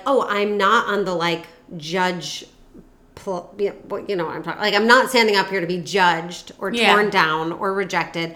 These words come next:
Speaker 1: She doesn't hate me already. She might even like me." And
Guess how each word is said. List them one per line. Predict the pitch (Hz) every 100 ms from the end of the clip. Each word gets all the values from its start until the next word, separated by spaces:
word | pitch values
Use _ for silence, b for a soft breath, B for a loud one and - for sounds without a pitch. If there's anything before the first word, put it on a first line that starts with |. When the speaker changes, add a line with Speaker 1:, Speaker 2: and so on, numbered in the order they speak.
| B B
Speaker 1:
She | 180
doesn't | 208 220 247
hate | 190 165
me | 165
already. | 151 147 147 160 170 B B
She | -
might | 381 240
even | 175 156
like | 165 311 -
me." | 180 - - B B B
And | 214 220